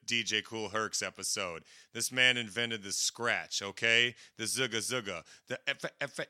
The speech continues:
you know what I'm saying? That's Flash, baby. Then you got Keith Cowboy, rest in peace. Keith Cowboy, now again, this is, uh, you know, uh, like early hip hop, there's a lot of discrepancies, but Melle Mel has said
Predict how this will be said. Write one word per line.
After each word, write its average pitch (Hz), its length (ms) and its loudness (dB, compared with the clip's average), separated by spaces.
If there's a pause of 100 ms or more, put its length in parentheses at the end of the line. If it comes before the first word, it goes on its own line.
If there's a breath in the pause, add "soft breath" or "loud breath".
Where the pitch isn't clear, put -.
you 123 140 2
know 120 160 0
what 120 100 2
I'm 117 100 -2
saying? 127 360 -2
That's 131 280 0
Flash, 131 600 2
baby. 95 520 -2 (320 loud breath)
Then 139 160 4
you 156 120 0
got 135 260 2
Keith 135 320 -2
Cowboy, 117 600 2
rest 113 340 -2
in 98 140 -10
peace. 120 500 0 (300 loud breath)
Keith 185 260 -4
Cowboy, 135 640 2 (140)
now 117 300 2
again, 123 360 0
this 113 240 -6
is, 120 220 -4
uh, 120 360 2
you 120 120 -6
know, 117 300 -2 (140)
uh, 120 120 -4
like 127 240 0
early 127 320 -2
hip 131 260 -2
hop, 110 240 0
there's 113 220 -2
a 117 40 -4
lot 117 240 2
of 113 100 -4
discrepancies, 135 1000 -4 (280 loud breath)
but 135 120 -2
Melle 165 280 2
Mel 143 360 2
has 123 220 0
said 120 520 4